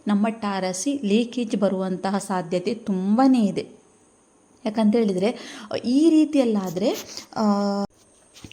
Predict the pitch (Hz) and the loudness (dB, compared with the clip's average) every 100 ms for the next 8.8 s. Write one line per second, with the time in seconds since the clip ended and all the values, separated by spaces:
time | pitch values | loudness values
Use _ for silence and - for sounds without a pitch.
0 | - 214 214 262 254 214 196 196 202 214 | -4 2 2 0 -2 -2 0 2 4 4
1 | 214 185 180 180 170 180 170 175 247 - | 2 -2 -4 -4 -4 -4 -4 -4 -4 -6
2 | - 220 202 185 180 180 - - - 226 | 0 2 4 2 0 -2 -6 -14 -6 0
3 | 254 233 196 - 185 175 233 269 - 196 | 2 4 0 0 -4 -2 -2 -2 -2 -4
4 | 196 190 185 185 190 190 190 190 - - | -2 -2 -2 0 0 0 -2 -8 -20 -12
5 | - 202 208 214 208 190 180 175 175 185 | -2 2 4 4 2 0 -2 -2 -2 -4
6 | - 208 - 214 196 180 180 175 190 175 | -4 -6 -4 -2 0 0 -2 -2 -2 -2
7 | 190 185 - 202 185 185 180 190 202 208 | -4 -6 -6 -6 -4 -6 -2 0 0 0
8 | 190 175 170 170 233 190 180 220 | 0 0 -2 -2 -4 -2 0 2